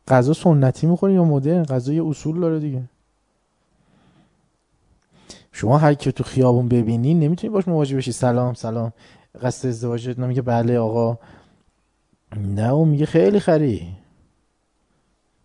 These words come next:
مفهوم تو میسازی.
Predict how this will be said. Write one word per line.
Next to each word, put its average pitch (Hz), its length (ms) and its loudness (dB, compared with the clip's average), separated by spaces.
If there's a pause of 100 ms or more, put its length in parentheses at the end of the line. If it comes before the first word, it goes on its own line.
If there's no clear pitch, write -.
(640)
مفهوم 104 640 -6
تو 160 300 -6 (180)
میسازی. 131 640 -4